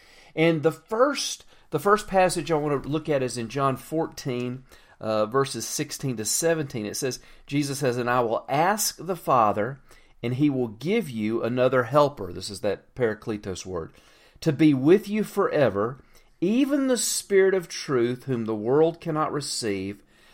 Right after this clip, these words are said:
because it neither sees him nor knows him."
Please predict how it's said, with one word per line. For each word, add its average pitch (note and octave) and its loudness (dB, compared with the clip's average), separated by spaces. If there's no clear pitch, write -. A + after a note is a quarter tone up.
because C3+ 2
it - 0
neither B2+ -2
sees D#3 -2
him G2+ -6
nor G#2 -4
knows C3 0
him." F2 -12